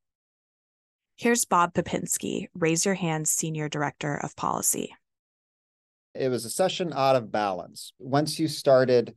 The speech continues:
Speaker 2: the typical process, a-, as you know, there's about fourteen hundred public education bills filed, the priority issues of, of the House members and the Senate members. But what happened is that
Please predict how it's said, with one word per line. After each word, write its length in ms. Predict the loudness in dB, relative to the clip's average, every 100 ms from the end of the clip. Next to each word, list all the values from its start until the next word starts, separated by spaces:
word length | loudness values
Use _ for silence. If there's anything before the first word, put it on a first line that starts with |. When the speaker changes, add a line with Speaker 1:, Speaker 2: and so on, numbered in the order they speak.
| -2
Speaker 2:
the 100 | 0
typical 460 | 0 0 2 0
process, 720 | 4 4 4 4 4 4 0
a-, 320 | -10 -6 -2 4
as 240 | 4 4
you 60 | 6
know, 180 | 6
there's 180 | 6 4
about 360 | 4 4 4 0
fourteen 460 | -6 -6 -4 -6
hundred 320 | -2 0 0 2
public 260 | 2 2
education 560 | 0 -2 -2 -2 -2 2
bills 360 | 4 6 4
filed, 440 | 2 4 6 6 4
the 180 | -6 -10
priority 580 | -2 4 6 6 4 0
issues 640 | -4 -4 -2 0 -2 -4
of, 320 | 0 4 4 2 -8 -20 -20 _
of 100 | -8
the 80 | -6
House 320 | -2 -2 0
members 420 | -2 0 0 -2
and 100 | -4
the 60 | -6
Senate 320 | -2 -2 0
members. 480 | 0 2 4 2 0 _ _ _ _
But 160 | 2
what 160 | 4 2
happened 680 | 4 2 4 2 2 2 -2
is 380 | 0 0 0 0
that 240 | 0 0